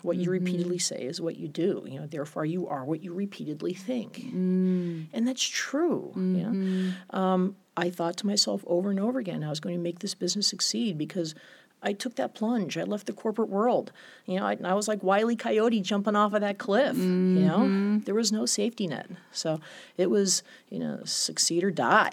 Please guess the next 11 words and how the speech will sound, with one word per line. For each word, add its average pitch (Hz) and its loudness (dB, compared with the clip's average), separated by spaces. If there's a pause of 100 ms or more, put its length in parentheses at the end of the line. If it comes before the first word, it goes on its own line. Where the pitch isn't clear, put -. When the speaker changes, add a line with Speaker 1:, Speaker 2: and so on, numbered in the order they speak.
Speaker 1:
You - -6
know, - -2
Speaker 2:
Right, 165 4
Speaker 1:
you 190 -4
know, 170 -2
Speaker 2:
right. 160 2
Speaker 1:
professionally, - 0 (180)
not - -8 (140)
personally. - -14
But - -8
Speaker 2:
Right, - -2